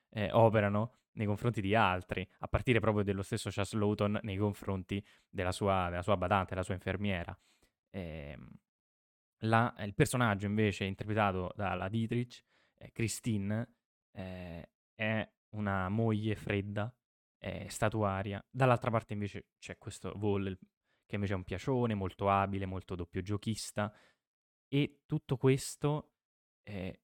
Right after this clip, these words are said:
ci racconta questo inganno, queste apparenze, a partire proprio dal, dal sistema giudiziario, un sistema giudiziario che è in crisi,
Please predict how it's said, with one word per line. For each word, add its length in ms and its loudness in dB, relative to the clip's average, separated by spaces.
ci 160 -4
racconta 580 -2
questo 320 -6
inganno, 400 -2
queste 220 -6
apparenze, 680 -4
a 100 -12
partire 440 0
proprio 320 -2
dal, 360 -2
dal 160 -6
sistema 320 -2
giudiziario, 760 -2
un 80 -6
sistema 320 0
giudiziario 540 0
che 120 -4
è 40 2
in 100 -2
crisi, 500 -4